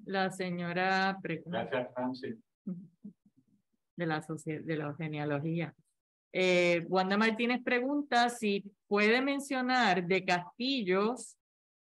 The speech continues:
Speaker 1: eh, perdón, de castillos que alguno dejara establecido y que se puedan visitar en la actualidad.
Speaker 2: Pues,
Speaker 1: Ujú.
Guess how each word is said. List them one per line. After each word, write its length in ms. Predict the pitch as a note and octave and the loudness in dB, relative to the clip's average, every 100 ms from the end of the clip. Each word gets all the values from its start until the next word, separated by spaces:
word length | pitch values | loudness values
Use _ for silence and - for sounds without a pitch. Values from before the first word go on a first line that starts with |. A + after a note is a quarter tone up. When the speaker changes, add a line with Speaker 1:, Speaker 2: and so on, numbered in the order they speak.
| _ _ _ _ | _ _ _ _
Speaker 1:
eh, 360 | E3 D3+ C#3+ G#3 - _ _ _ | -6 -4 -6 -10 -18 _ _ _
perdón, 320 | D3 - - - _ | -10 -10 -14 -20 _
de 400 | - F3 F3+ E3+ | -6 -2 -2 -2
castillos 1080 | F3+ E3+ E3 - A3 A#3+ B3 A#3+ C4 C4 B3+ _ _ - - _ - | -2 -2 -4 -8 -4 -2 -2 -2 0 -2 -4 _ _ -20 -20 _ 0
que 160 | G3+ | 2
alguno 480 | F#3 F3+ F#3+ G#3 C4 | 2 2 0 2 2
dejara 580 | C4 A#3 C4+ B3+ G3+ G#3 | 0 2 4 4 4 2
establecido 760 | G#3+ G#3+ G3 G3 G3 C#4+ D4+ D4 | 0 0 2 2 0 0 2 0
y 80 | |
que 100 | C#4+ G3 | 0 -2
se 140 | F3+ | -2
puedan 340 | F3 E3+ F3+ | 0 2 2
visitar 500 | G3 G#3 A3 G#3 F#3+ | 2 0 0 2 2
en 100 | F#3+ | 4
la 80 | F#3+ | 2
actualidad. 640 | F#3+ G3 F#3 F3+ D#3+ C#3+ - _ _ _ - | 0 2 4 4 4 0 -4 _ _ _ -4
Speaker 2:
Pues, 200 | C#3 C#3+ - _ _ _ - | -4 -4 -10 _ _ _ -6
Speaker 1:
Ujú. 400 | F#3 G#3 D#4+ | 0 2 2